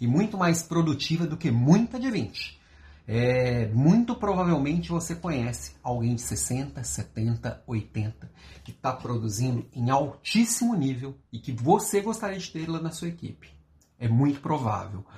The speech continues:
Por quê? Porque hoje a gente tem tecnologia, as pessoas têm acesso à informação, a gente consegue ter uma vida saudável até muito pra frente, muito mais pra frente do que alguns anos atrás.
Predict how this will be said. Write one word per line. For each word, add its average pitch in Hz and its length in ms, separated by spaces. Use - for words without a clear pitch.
Por 175 240
quê? 196 320
Porque - 260
hoje 214 320
a - 20
gente 202 280
tem 180 120
tecnologia, 131 880
as 117 80
pessoas 170 380
têm 175 100
acesso 151 360
à 135 40
informação, 123 720
a 120 80
gente 156 160
consegue 143 560
ter 131 240
uma 135 160
vida 131 240
saudável 131 920
até 160 340
muito 160 680
pra 233 160
frente, - 400
muito 180 340
mais 165 200
pra 156 160
frente 147 400
do 160 80
que 160 120
alguns 156 300
anos 143 160
atrás. 110 420